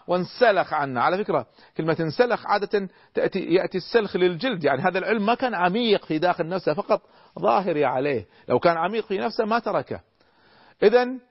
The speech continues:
هذه هي الحالة التي يصف القرآن بها هذا الوصف. فيقول الله عز وجل عن هذا الذي ترك العلم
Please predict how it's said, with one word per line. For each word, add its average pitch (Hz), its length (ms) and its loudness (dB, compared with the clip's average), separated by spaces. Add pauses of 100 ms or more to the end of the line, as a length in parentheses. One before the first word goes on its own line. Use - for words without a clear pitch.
هذه 262 200 4
هي 269 160 2
الحالة 269 400 2
التي 262 260 2
يصف 247 400 0
القرآن 214 640 0
بها 202 480 4
هذا 185 100 0
الوصف. 190 400 2 (1800)
فيقول 123 380 0
الله 117 140 2
عز 101 220 -2
وجل 104 460 -2 (540)
عن 101 180 -6
هذا 123 300 0
الذي 101 420 -4 (500)
ترك 143 340 -4
العلم 113 440 0